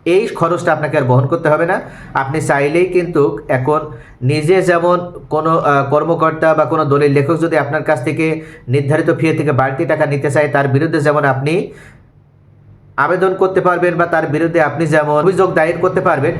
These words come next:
ঠিক তেমনইভাবে আপনি সঠিকভাবে এই পাবলিক রিলেশন অফিসারের সাথে যোগাযোগ করার মাধ্যমে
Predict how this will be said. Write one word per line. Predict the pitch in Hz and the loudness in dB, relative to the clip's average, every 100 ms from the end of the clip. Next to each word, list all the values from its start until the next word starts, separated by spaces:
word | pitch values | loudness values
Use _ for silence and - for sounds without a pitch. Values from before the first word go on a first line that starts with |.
| - | -8
ঠিক | 247 - | -10 -2
তেমনইভাবে | 190 202 196 160 151 233 - - - | 0 0 0 0 0 -4 -6 -8 -6
আপনি | 143 165 | -4 -4
সঠিকভাবে | 165 170 170 208 180 180 | -4 -4 -2 -2 -2 0
এই | 196 165 156 | -2 0 0
পাবলিক | 156 151 151 170 180 | 0 -2 -2 -2 0
রিলেশন | 151 165 175 180 | 0 0 0 -2
অফিসারের | - 151 175 175 175 | -2 -4 -2 -2 -2
সাথে | 175 170 | -2 -2
যোগাযোগ | 147 151 147 | 0 0 0
করার | 151 147 | 0 0
মাধ্যমে | 147 151 156 123 90 | 0 0 0 0 -2